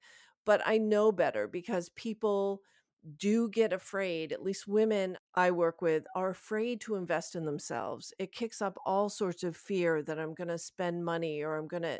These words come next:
not invest wisely. So the good process is to still, even though they're so enthusiastic and they're dying to work with you,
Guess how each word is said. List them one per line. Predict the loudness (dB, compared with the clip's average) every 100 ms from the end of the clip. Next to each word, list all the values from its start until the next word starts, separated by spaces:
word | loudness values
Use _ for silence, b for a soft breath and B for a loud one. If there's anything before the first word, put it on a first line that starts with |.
| -6
not | -4 0 0 -2 -4
invest | -4 -2 -4 -6
wisely. | -4 0 0 -2 -6 -8 -10 B B B B B
So | -2 4 6 6 4 0 -6 _ _ -14
the | 0 0 0 -4
good | 2 2 2
process | -4 0 0 0 -2 -2 -2 -6
is | -6 -6 -6
to | -8
still, | -6 -8 -8 -2 2 4 4 2 0
even | -2 2
though | 2 2
they're | 0 -2
so | -4 -10 -2 2 2
enthusiastic | 2 -2 -4 -2 -2 -2 -2 -4 -4
and | -4 -4
they're | -4
dying | -4 -2 -2 0 0 0
to |
work | 0 -2 -2
with | -2 0
you, | -2 -2 -4